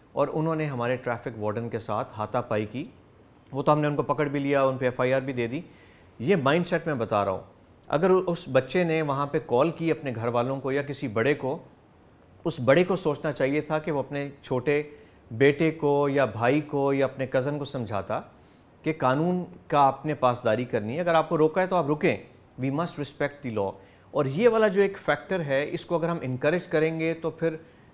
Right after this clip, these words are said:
यही आपको बदमाशी रोड्स पे नज़र आएगी, लोगों के माइंडसेट भी चेंज नहीं होंगे। गो के कानून हरकत में आया, सारा कुछ हुआ, लेकिन वो डैमेज जो था वो हो चुका।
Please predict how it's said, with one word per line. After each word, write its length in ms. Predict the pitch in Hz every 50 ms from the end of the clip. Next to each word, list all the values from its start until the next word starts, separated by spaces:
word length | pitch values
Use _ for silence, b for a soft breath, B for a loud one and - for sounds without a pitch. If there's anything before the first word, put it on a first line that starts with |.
| B -
यही 440 | - 131 143 160 170 180 185 185 185
आपको 360 | 170 147 143 143 - - 160
बदमाशी 480 | 139 127 131 120 123 123 127 127 - 156
रोड्स 220 | 139 139 143 139
पे 120 | - - 135
नज़र 180 | 131 127 131
आएगी, 320 | 123 123 123 127 120 131 127
लोगों 200 | 123 123 123 127
के 80 | 127
माइंडसेट 440 | 120 104 104 110 127 127 127 151 139
भी 140 | 127 135 135
चेंज 300 | 131 - 127 123 120 120
नहीं 200 | 127 123 127 131
होंगे। 300 | 123 107 107 107 131 185 - B B B B B B B B B B -
गो 200 | 120 139 170 180
के 120 | 175 196
कानून 340 | 180 - 151 151 165 175 180
हरकत 300 | 160 156 143 - 170 156 165
में 100 | 165 156
आया, 180 | 151 151 151 156
सारा 240 | 156 - 143 147
कुछ 260 | 147 147 165 147 - -
हुआ, 140 | 156 160
लेकिन 220 | 160 160 156 170 170
वो 80 | 165
डैमेज 420 | 156 123 107 117 123 131 151 180 180
जो 160 | 147 151 156
था 160 | 151 - 180
वो 100 | 180 170
हो 160 | 135 113 113
चुका। 260 | 113 - 120 98 -